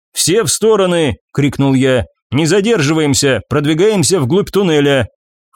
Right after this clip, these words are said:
Впрочем, объяснять прописные истины необходимости не было, и игроки весьма шустро рассредотачивались. Следом за мной начали появляться лидеры рейдов, а затем из лаза вывалилась Пейман.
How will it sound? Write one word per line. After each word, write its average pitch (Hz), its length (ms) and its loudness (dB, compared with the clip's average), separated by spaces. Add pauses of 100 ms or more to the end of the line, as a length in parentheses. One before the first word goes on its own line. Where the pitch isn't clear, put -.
Впрочем, 196 560 -2
объяснять 190 640 -2
прописные 151 580 -2
истины 160 500 -2
необходимости 147 760 -2
не 226 200 2
было, 107 360 0 (200)
и 151 200 0
игроки 165 440 -2
весьма 151 360 0
шустро 131 420 -2
рассредотачивались. 120 1160 -2 (280)
Следом 143 480 0
за 139 160 0
мной 156 320 0
начали 123 360 0
появляться 127 580 0
лидеры 127 440 2
рейдов, 202 600 0
а 131 80 -2
затем 147 420 -2
из 120 140 0
лаза 165 360 0
вывалилась 165 640 0
Пейман. 107 520 -2